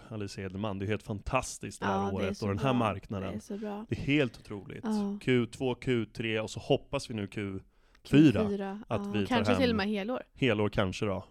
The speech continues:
Speaker 1: Eh, mest rekommenderade mäklarbyrån också.
Speaker 2: Mm. Det är, alltså, så här, att, att vara den byrån som har flest rekommendationer, att, att ha mycket rekommendationer från sina säljare, det är det
Speaker 1: Ja.
Speaker 2: enda som betyder någonting.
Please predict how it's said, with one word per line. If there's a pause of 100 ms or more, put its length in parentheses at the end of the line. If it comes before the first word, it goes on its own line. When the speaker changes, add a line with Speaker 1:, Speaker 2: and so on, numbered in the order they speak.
(100)
Speaker 1:
Eh,
mest
rekommenderade (120)
mäklarbyrån
också.
Speaker 2:
Mm. (140)
Det
är,
alltså,
så
här,
att,
att
vara
den
byrån
som
har
flest
rekommendationer,
att, (720)
att
ha
mycket
rekommendationer
från
sina
säljare,
det
är
det
Speaker 1:
Ja.
Speaker 2:
enda
som
betyder
någonting.